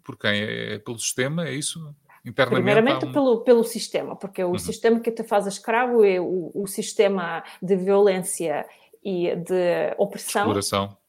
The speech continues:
Speaker 2: e
Speaker 1: Uhum.
Speaker 2: exploração, que é, é secular, não é? O,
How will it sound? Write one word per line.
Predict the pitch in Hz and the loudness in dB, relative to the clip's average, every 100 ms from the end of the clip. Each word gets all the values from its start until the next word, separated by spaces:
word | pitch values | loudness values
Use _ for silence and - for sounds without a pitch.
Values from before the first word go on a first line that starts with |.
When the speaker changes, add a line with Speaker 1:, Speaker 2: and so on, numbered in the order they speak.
| - | -6
Speaker 2:
e | - | -4
Speaker 1:
Uhum. | |
Speaker 2:
exploração, | 180 - 202 190 - 226 320 - | -2 2 4 4 2 2 0 -4
que | - | -2
é, | 170 - - - | -2 -4 -14 -4
é | 175 | -2
secular, | - 226 220 208 175 226 220 | 0 -2 -2 2 4 2 0
não | 160 156 160 | -2 -2 0
é? | 160 | 0
O, | 165 | 0